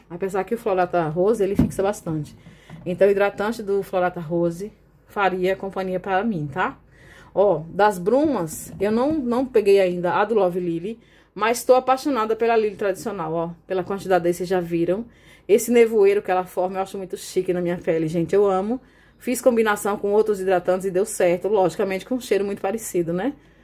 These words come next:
Porque esse cheiro do Lily é invasivo. <laughs> Ele invade a área mesmo e, e não é com outro perfume que ele fica bem, outro hidratante. Então, você tem que colocar algo,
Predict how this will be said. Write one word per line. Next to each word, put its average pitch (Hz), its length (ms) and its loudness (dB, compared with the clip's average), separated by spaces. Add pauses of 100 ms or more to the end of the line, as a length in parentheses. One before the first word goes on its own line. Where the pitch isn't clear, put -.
(200)
Porque 185 220 -4
esse - 120 -2
cheiro 202 320 4
do 196 140 2
Lily 202 240 2
é 214 60 4
invasivo. 190 760 -4 (300)
<laughs> 508 300 -12
Ele 220 240 4
invade 233 420 2
a 233 100 4
área 202 260 0
mesmo 190 360 -2
e, 202 240 -8
e 214 140 -10
não 214 120 -6
é 240 80 0
com 269 120 -4
outro 233 220 4
perfume 208 300 -4
que 208 80 -2
ele 185 100 0
fica 185 240 -2
bem, 175 240 -4
outro 180 200 0
hidratante. 175 400 0
Então, 190 120 -2
você 190 140 -2
tem 208 160 -4
que 202 60 -8
colocar 190 300 2
algo, 196 380 2